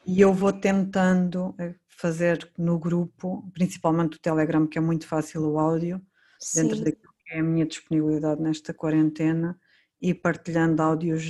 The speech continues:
Speaker 1: diários com todos para que consigamos estar mais centrados possíveis no chakra cardíaco.
Speaker 2: Boa.
Speaker 1: Ahm,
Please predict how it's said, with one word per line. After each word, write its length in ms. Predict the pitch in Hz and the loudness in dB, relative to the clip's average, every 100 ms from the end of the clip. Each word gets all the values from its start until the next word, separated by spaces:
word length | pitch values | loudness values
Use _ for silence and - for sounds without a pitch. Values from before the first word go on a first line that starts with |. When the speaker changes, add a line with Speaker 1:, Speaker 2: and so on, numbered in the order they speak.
| 156 | -8
Speaker 1:
diários 800 | 160 151 151 151 151 156 - - _ | -2 0 0 0 -2 -4 -8 -18 _
com 220 | 156 156 | -2 -2
todos 420 | 156 160 160 - | 0 -4 -4 -10
para 260 | - 156 156 151 _ - | -12 -4 -4 -4 _ -10
que 320 | 160 156 156 - - - _ _ _ | -4 -4 -6 -14 -20 -20 _ _ _
consigamos 500 | 160 156 170 160 156 | -8 -8 -6 -2 -4
estar 180 | - 156 | -4 -4
mais 220 | 160 160 | -2 -4
centrados 420 | - 156 156 156 - | -6 -6 -4 -6 -8
possíveis 420 | - 156 156 151 | -14 -8 -6 -6
no 80 | 160 | -8
chakra 380 | - 156 151 147 | -8 -10 -10 -10
cardíaco. 640 | 156 156 147 143 156 _ _ _ _ _ _ _ | -12 -12 -10 -10 -12 _ _ _ _ _ _ _
Speaker 2:
Boa. 340 | 247 240 240 240 | -6 -4 -4 -2
Speaker 1:
Ahm, 960 | 160 160 156 156 160 160 160 165 165 | -2 -2 -2 -6 -6 -8 -8 -8 -12